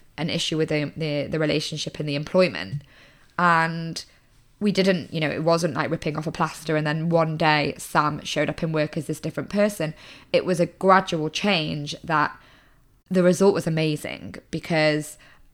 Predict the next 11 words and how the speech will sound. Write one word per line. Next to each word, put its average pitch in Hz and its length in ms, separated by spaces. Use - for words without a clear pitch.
through - 280
our 156 120
time 165 280
working 160 320
together 160 320
one-on-one, 160 760
after 160 260
a 160 60
couple - 260
of 151 120
months, 185 500